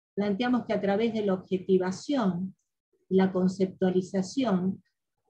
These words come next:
dicha realidad puede ser conocida. Otras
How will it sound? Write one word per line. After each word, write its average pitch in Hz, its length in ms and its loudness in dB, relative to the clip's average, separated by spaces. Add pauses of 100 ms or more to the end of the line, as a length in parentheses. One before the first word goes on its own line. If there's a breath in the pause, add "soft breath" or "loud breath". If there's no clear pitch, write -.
(120)
dicha 285 440 2
realidad 226 640 4
puede 240 280 6
ser 180 300 -2
conocida. 151 720 -6 (1120)
Otras 202 540 2